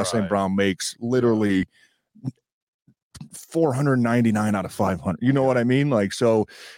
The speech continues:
Speaker 1: after that moment, you're like, "Damn, that's a big drop." But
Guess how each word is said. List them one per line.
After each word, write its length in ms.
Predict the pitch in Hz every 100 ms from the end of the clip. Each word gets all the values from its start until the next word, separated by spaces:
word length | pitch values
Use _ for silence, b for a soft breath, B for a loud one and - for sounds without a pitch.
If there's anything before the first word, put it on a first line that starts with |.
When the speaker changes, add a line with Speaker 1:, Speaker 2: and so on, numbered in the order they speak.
| B -
Speaker 1:
after 280 | 151 165 180
that 180 | 151
moment, 280 | 123 135 151
you're 100 | 117
like, 180 | 98 87 -
"Damn, 320 | 107 95 85
that's 220 | 101 101
a 40 | 90
big 280 | 101 85
drop." 440 | 82 110 101 90 - b b b -
But 260 | 110 95